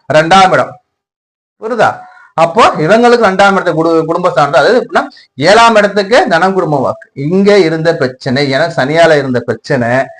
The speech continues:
கணவன் மனைவிக்குள்ள இருந்த மிஸ் அண்டர்ஸ்டாண்டிங், கணவன் மனைவி மட்டுமல்ல, காதலன் காதலி, மியூச்சுவல்ல இருந்துகிட்டு இருக்கவங்களுக்கு இருக்கின்ற பிரச்சனைகள்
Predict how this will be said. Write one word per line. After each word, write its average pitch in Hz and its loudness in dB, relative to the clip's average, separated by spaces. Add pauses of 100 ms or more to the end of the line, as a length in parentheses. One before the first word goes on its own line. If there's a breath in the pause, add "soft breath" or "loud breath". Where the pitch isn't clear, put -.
(240 loud breath)
கணவன் 202 0
மனைவிக்குள்ள 151 0
இருந்த 131 -2
மிஸ் 127 -6
அண்டர்ஸ்டாண்டிங், 131 -4
கணவன் 156 -4
மனைவி 139 -2
மட்டுமல்ல, 131 -2 (420 loud breath)
காதலன் 160 0
காதலி, 135 0 (120)
மியூச்சுவல்ல 160 -2
இருந்துகிட்டு 135 -4
இருக்கவங்களுக்கு 123 -4
இருக்கின்ற 151 -4
பிரச்சனைகள் 139 -4